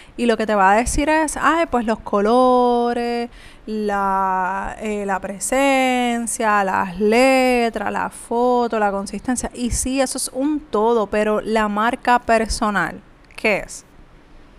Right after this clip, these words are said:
Así que pensé en ese momento en ti y dije,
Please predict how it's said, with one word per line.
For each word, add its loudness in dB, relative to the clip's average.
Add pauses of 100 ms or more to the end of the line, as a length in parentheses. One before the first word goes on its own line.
(380)
Así 6
que 4
pensé 0
en 0
ese -2
momento 2
en 0
ti -4
y 0
dije, -2